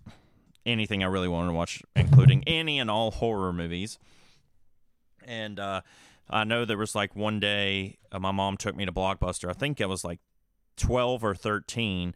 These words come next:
And my mom would tell me sto-, uh, she was never a, well, n-, uh, maybe she was kind of a horror fan when she was a kid. Like, her and her, her brother would watch stuff. And I know, like, she would tell me stuff about how, like, my, uh, grandma would go on,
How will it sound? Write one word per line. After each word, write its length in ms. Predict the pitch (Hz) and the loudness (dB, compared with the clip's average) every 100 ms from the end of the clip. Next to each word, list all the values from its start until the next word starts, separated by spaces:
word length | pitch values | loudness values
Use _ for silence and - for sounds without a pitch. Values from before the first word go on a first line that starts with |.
| - - - | -12 -20 -12
And 120 | - | -4
my 80 | 180 | -2
mom 180 | 226 226 | -2 -2
would 120 | 175 | -2
tell 120 | - 143 | -2 -2
me 140 | 131 | -4
sto-, 240 | 123 - - | -6 -8 -2
uh, 160 | 127 120 | -2 0
she 160 | - | 0
was 120 | 190 | -2
never 300 | 117 120 104 | -2 0 0
a, 200 | 98 90 92 | 0 -4 -6
well, 280 | 156 214 190 | -4 -4 -4
n-, 160 | - 185 - | -10 -10 -6
uh, 100 | 160 | -4
maybe 220 | 175 175 | -2 -2
she 160 | - | -2
was 280 | 127 120 120 | 0 0 -2
kind 180 | - 127 | -2 -4
of 60 | 120 | -2
a 80 | |
horror 500 | 120 131 123 127 127 | -2 -2 -2 -2 -4
fan 380 | 120 127 127 127 | -4 -6 -4 -4
when 100 | 123 | -4
she 140 | 120 127 | -6 -6
was 120 | 117 | -8
a 60 | |
kid. 260 | 117 123 113 | -6 -4 -2
Like, 180 | 107 - | -2 -2
her 120 | 107 | -4
and 80 | 104 | -2
her, 180 | 101 92 - 101 | -4 -8 -14 -14
her 80 | |
brother 280 | 98 101 104 | -6 -2 -2
would 160 | 104 101 | -2 -4
watch 300 | 101 107 - | -2 -2 -4
stuff. 300 | - 101 104 - - - - | -6 -4 -4 -6 -20 -20 -6
And 120 | 110 | -2
I 60 | 113 | 0
know, 480 | 143 156 156 143 - | 0 0 -2 -4 -6
like, 220 | 113 107 - _ - | -6 -6 -6 _ -12
she 180 | - 120 | -8 -6
would 80 | |
tell 140 | - 139 | -4 -4
me 120 | 117 | -6
stuff 280 | - 117 110 | -6 -6 -4
about 220 | 101 95 | -4 -4
how, 280 | 104 101 92 - - _ _ | -2 -2 -4 -8 -20 _ _
like, 200 | 90 87 - _ _ _ | -8 -8 -12 _ _ _
my, 500 | 92 107 104 101 98 | -6 -2 0 0 0
uh, 220 | 90 85 80 | -2 -4 -6
grandma 800 | - 110 120 110 104 98 98 95 - | -4 -2 0 0 0 0 -2 -4 -8
would 260 | 90 92 | -8 -8
go 160 | 98 101 | -4 -2
on, 380 | 98 95 90 | -2 -2 -6